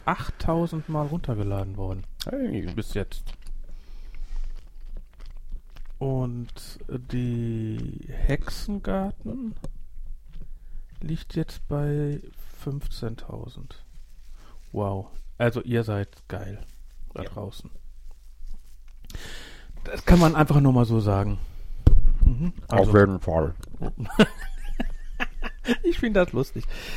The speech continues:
Speaker 1: Äh, nee, die kriegst du da. Hm, wir haben jetzt auch noch einen.
Speaker 2: Mhm.
Speaker 1: So.
Speaker 2: Gut, aber dann fangen wir mal an.
Speaker 1: Neunzehnhundertneunundneunzig.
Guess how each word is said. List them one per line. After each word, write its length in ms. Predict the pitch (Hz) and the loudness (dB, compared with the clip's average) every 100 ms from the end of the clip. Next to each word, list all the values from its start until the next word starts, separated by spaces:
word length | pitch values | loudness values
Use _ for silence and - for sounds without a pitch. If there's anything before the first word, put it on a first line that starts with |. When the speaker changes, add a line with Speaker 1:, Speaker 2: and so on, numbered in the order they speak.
| - - | -8 0
Speaker 1:
Äh, 240 | 156 175 156 | 4 4 2
nee, 200 | 135 - - | 0 0 -4
die 100 | 104 | -6
kriegst 260 | - 110 - | -6 -8 -6
du 60 | 127 | -6
da. 240 | - - - - - - | -4 -6 -6 -6 -8 -2
Hm, 300 | 160 165 156 | 0 2 0
wir 120 | 156 147 | 0 0
haben 100 | 151 | 2
jetzt 140 | 139 | 0
auch 120 | 120 | 0
noch 160 | 165 190 | 0 2
einen. 280 | 185 202 285 - - - | 2 2 0 -4 -6 -6
Speaker 2:
Mhm. 200 | 85 123 - - - - - - - 135 | -4 -4 -4 -6 -6 -4 -4 -4 -6 0
Speaker 1:
So. 220 | 127 101 - - - - - - - | 0 0 -4 -6 -6 -8 -8 -2 0
Speaker 2:
Gut, 160 | 104 | 2
aber 120 | - | 2
dann 80 | 95 | 2
fangen 140 | 107 101 | 2 2
wir 40 | |
mal 120 | 85 | 0
an. 80 | 76 - 151 | -2 -2 4
Speaker 1:
Neunzehnhundertneunundneunzig. 1600 | 175 262 233 220 185 156 170 214 220 180 147 151 - - 90 | 4 6 4 4 4 4 4 6 4 6 6 6 2 -4 -6